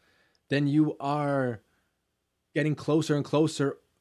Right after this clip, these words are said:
to being miserable, or you are living in misery and you don't even know it because you have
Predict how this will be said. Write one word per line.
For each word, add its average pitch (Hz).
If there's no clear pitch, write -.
to 165
being 147
miserable, 139
or 156
you 156
are 160
living 165
in 147
misery 147
and 139
you 156
don't 156
even 151
know 131
it -
because 120
you 143
have 135